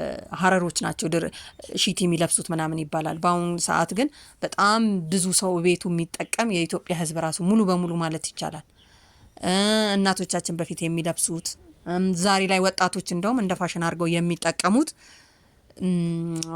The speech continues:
ሺቲ ነውና በአለባበሱ ብቻ ሳይሆን ያው አንዳንዴ ነገር ጠቆር የሚልበት ሰው አለና እንግዲህ "አይዞሽ ፈጣሪ ይርዳሽ" ነው የምንለው። እና እንግዲህ ፍርዱንም ያቅልልሽ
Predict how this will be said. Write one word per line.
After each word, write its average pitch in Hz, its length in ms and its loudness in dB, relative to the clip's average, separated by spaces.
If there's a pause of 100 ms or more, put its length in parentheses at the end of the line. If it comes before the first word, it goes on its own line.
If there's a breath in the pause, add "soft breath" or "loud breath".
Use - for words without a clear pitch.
(160)
ሺቲ - 300 -2
ነውና 170 360 -2
በአለባበሱ 175 640 0
ብቻ - 180 -12 (100)
ሳይሆን 226 280 -4
ያው 160 120 -4
አንዳንዴ 165 360 -2 (100)
ነገር 175 300 0 (2000 soft breath)
ጠቆር 185 340 2
የሚልበት 160 520 0
ሰው - 180 2
አለና 165 340 -2
እንግዲህ 180 260 -4
"አይዞሽ 180 240 -8
ፈጣሪ 160 320 -6
ይርዳሽ" 160 380 -6
ነው 180 120 -10
የምንለው። 165 400 -4 (1500 soft breath)
እና 180 220 0
እንግዲህ 170 340 -2 (180)
ፍርዱንም 160 480 -4
ያቅልልሽ 170 560 -6